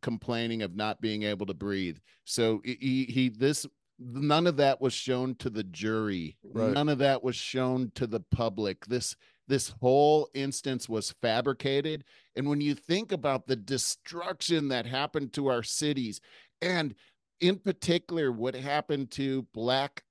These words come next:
Speaker 1: communities. Their,
Speaker 2: Yes.
Speaker 1: their stores were looted and burned down. So now these communities are completely burnt out. Black Lives Matter.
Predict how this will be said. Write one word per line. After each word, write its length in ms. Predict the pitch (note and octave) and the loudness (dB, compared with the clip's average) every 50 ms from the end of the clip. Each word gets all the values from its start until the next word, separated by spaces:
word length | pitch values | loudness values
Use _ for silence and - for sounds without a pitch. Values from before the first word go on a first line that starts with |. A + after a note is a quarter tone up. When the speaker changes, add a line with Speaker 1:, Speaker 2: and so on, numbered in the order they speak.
| _ - | _ -4
Speaker 1:
communities. 920 | C#3 A#2+ A#2 A#2 A#2+ B2+ C3 B2+ B2 A2+ G2+ G#2 F#2 E2+ D2 - - - _ _ _ _ _ - | -2 0 0 2 2 2 2 2 2 2 2 0 0 0 -2 -6 -10 -12 _ _ _ _ _ 2
Their, 220 | A#2+ B2 A#2+ G#2 | 4 4 4 4
Speaker 2:
Yes. 200 | G2 - - C3 A#2 - - - | 2 -2 -6 -10 -10 -12 -14 0
Speaker 1:
their 160 | - C3+ A#2+ A2+ | 2 2 2 2
stores 640 | - - - - D3 D3 D#3+ D#3 D#3 D#3 C#3 - | -2 -4 0 2 4 6 6 6 6 4 2 -2
were 200 | A2+ A#2 A2+ G2+ | -4 -4 -4 -4
looted 520 | G2 G#2 A#2 C#3+ D3 D#3 D#3+ D#3+ D#3+ D#3+ C#3+ | -4 0 2 4 6 6 6 4 2 2 0
and 220 | B2+ A2+ G#2+ F#2+ E2 | 0 -2 -2 -4 -2
burned 360 | B2 B2 C3+ C#3+ D3 C#3+ A#2 | -2 0 0 0 -2 -2 -2
down. 460 | C3+ B2 A#2 A#2+ B2 C3+ D3+ D#3+ D#3+ _ _ _ _ | -2 -2 -2 -2 -4 -4 -4 -6 -8 _ _ _ _
So 160 | - - - D#3 | -8 -4 -2 0
now 420 | D3+ D#3 E3+ F3 G3 G3 F3 D3+ | 0 0 0 0 2 4 2 2
these 260 | C3 C#3+ C#3+ C#3 C3 | 4 2 0 0 -2
communities 720 | - - C#3+ C#3 C#3 D3 E3 F#3+ G3 E3 C3+ B2+ B2 - B2+ | -4 -6 -4 -4 -2 -2 -2 -2 -2 0 0 -2 -2 0 -2
are 120 | A#2 A#2 | -4 -2
completely 720 | - - B2+ B2 - - - D3+ G3+ B3 A#3 - F#3 F3 | -2 -4 -4 -4 -4 -4 -2 -2 -2 -2 -2 0 0 0
burnt 440 | D3+ A2 - C#3+ D3 D#3 D3 B2 - | 0 0 2 2 2 2 0 -2 0
out. 300 | D3 C3+ C3 G#2+ F#2+ - _ - - _ _ _ | 0 2 2 0 0 -4 _ -20 -20 _ _ _
Black 340 | - D#3+ F3+ F#3 F#3 - - | 0 2 2 2 2 0 0
Lives 340 | F3 E3+ E3 D#3+ D3 C3+ - | 0 2 2 2 0 -2 -6
Matter. 560 | A#2+ B2+ C#3 C#3+ C#3+ C#3+ B2 A2 F#2 E2 C2 | -6 -4 -2 0 0 0 0 -2 -4 -6 -10